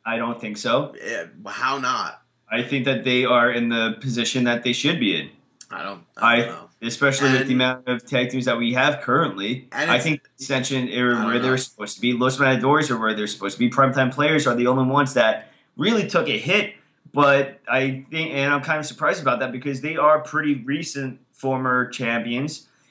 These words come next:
Speaker 1: Um, and I feel like their stock really took a hit, but Dudley Boys still have to build up themselves for the people
Speaker 2: I
Speaker 1: that
Speaker 2: don't
Speaker 1: don't
Speaker 2: know,
Speaker 1: know
Speaker 2: man.
Speaker 1: them.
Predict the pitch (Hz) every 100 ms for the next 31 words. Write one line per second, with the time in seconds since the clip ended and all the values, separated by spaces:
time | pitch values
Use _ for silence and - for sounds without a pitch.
0 | _ - 110 123 123 123 123 - - 127
1 | 127 131 131 127 127 151 151 127 135 165
2 | - 135 123 - 107 117 151 147 - 127
3 | 117 113 139 - - 139 135 139 143 147
4 | 139 151 139 - 160 165 160 143 110 135
5 | 139 131 135 - - 123 113 - 143 120
6 | - 135 117 110 131 123 117 104 127 -
7 | 92 87 101 107 151